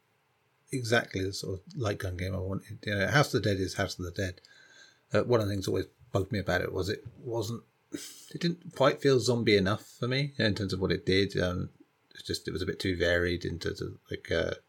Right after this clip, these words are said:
just they were monsters rather than zombies. Whereas, you know, there's a lot of zombie stuff early on in here that feels quite fun, you know, quite like, yeah, it's an outbreak, it's more Resident Evil, you are trying to es-,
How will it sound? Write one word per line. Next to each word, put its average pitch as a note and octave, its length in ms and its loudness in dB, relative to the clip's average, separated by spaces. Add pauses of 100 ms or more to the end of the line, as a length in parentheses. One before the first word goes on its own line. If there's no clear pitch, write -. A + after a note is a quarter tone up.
(600)
just - 240 -6
they F2 80 4
were E2 100 4
monsters - 600 -6
rather D#2 220 -4
than - 140 -8
zombies. - 440 -8
Whereas, F#2 300 -4 (100)
you G#2 120 2
know, E2 160 2
there's F2 160 -6
a G2+ 60 -2
lot F2+ 260 -4
of - 140 -8 (140)
zombie F#2+ 320 0
stuff - 260 -6
early F2 180 -2
on F2 120 -4
in D#2+ 60 -6
here F2 120 -4
that - 160 -10
feels E2+ 220 -4
quite - 340 -2 (1300)
fun, E2+ 280 2 (100)
you G2+ 100 0
know, F#2+ 360 -2
quite F2+ 260 2
like, E2+ 220 0
yeah, G2 160 8
it's - 260 4
an G2 60 2
outbreak, E2+ 540 2
it's - 200 2
more G2 160 0
Resident F2+ 320 2
Evil, F2 320 0
you E2+ 160 0
are F2 120 2
trying - 200 -2
to E2 80 -2
es-, - 140 -6